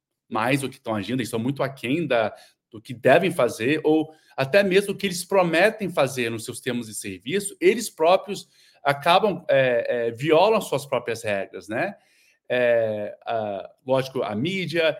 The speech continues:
então todo mundo tem que, a sociedade civil, todo mundo tem que entrar nessa pra realmente tentar, é, desacelerar, porque realmente o estrago, ele é, é na hora, e, é,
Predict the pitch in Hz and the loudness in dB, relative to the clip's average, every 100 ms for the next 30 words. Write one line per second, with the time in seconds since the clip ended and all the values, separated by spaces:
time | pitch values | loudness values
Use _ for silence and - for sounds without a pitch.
0 | - 160 - 233 240 202 196 185 160 151 | -10 -14 2 2 2 -2 -2 -6 -4 -4
1 | 147 127 - 123 123 123 - 123 156 190 | -4 -6 -6 -4 -2 -2 -4 -6 -4 -4
2 | 214 196 156 - 175 185 175 147 139 123 | -6 -6 -8 -6 -6 -4 -6 -6 -4 -4
3 | 110 110 165 180 127 - - 143 151 156 | -4 -2 -2 -2 -8 -12 -4 0 0 0
4 | 175 135 123 135 - 170 - 110 120 151 | -2 -2 -4 -6 -8 -8 -2 0 0 -2
5 | - _ _ _ - 127 127 139 135 147 | -10 _ _ _ -4 -4 -2 -4 0 0
6 | 175 143 113 110 - _ _ _ 135 - | 2 2 0 -2 -12 _ _ _ -10 -4
7 | 143 139 131 151 156 123 113 127 147 - | 0 0 0 0 0 0 -2 -2 -2 -4
8 | - 147 190 196 120 101 - _ _ _ | -4 0 2 0 -4 -10 -10 _ _ _
9 | _ - 131 135 147 165 175 180 165 - | _ -4 0 0 -2 -2 -2 -4 -6 -12
10 | _ _ - - 127 120 127 123 120 110 | _ _ -18 -2 -2 0 -2 0 2 2
11 | 113 170 208 202 _ _ _ _ _ - | 2 2 0 -4 _ _ _ _ _ -6
12 | 185 220 - 135 | -4 -4 -4 0